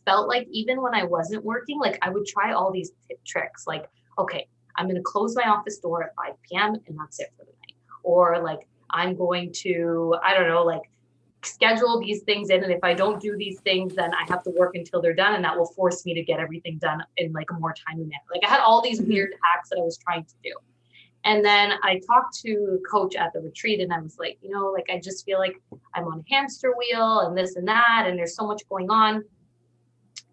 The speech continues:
Speaker 1: And I just can't relax." And she's like, "The thought that's running through your mind is that you need to do everything in order to be able to relax." She's like, "What if relaxing is what actually allows you to get everything done?"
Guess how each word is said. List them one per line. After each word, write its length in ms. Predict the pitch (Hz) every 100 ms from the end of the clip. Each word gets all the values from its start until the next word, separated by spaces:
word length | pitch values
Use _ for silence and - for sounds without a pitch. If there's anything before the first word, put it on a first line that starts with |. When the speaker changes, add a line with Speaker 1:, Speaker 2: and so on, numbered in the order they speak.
| _ _ _ -
Speaker 1:
And 520 | 202 196 190 185 185 185 _ -
I 40 |
just 220 | 185 220 -
can't 200 | 226 -
relax." 580 | 160 160 - - - _ -
And 160 | 185 185
she's 280 | - 185 170
like, 320 | 202 - - - - - - _ 196
"The 140 | 220 -
thought 240 | 254 403
that's 240 | 403 381 202
running 320 | 214 247 226
through 160 | 233 220
your 200 | 190 180
mind 360 | 160 170 214
is 100 | 240 196
that 200 | 180 175
you 120 | 208
need 180 | 220 226
to 120 | 214
do 240 | 175 190 -
everything 540 | 165 180 196 254 269
in 100 | 180
order 220 | 175 175
to 140 | 175 -
be 140 | 170
able 200 | 165 170
to 100 | -
relax." 540 | 156 147 151 151 - - - -
She's 240 | - 247 240
like, 140 | 254 208
"What 340 | 202 370 392
if 120 | 381
relaxing 840 | 226 220 190 190 - - 302 349 -
is 160 | 208 196
what 160 | 208 -
actually 420 | 190 208 - 226
allows 440 | 196 175 165 175 170
you 80 |
to 80 | 175
get 120 | 165
everything 440 | 160 160 156 156 151
done?" 200 | - -